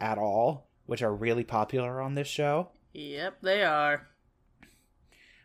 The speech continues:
Speaker 1: Uh, she has some calf-length boots and a f-, pair of fuchsia tights. And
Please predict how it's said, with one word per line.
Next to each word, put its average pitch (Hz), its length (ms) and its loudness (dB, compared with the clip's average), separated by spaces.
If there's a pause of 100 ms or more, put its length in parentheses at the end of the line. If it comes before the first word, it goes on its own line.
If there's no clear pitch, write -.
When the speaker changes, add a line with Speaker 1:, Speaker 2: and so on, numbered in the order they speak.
(180)
Speaker 1:
Uh, 123 180 6
she 135 200 -4
has 127 300 0
some 110 220 -4
calf-length 131 800 -2
boots 123 540 -2
and 120 220 0
a - 20 0
f-, - 340 -10
pair 139 240 0
of 110 80 0
fuchsia 120 640 -4
tights. - 880 -8 (600)
And 139 460 -2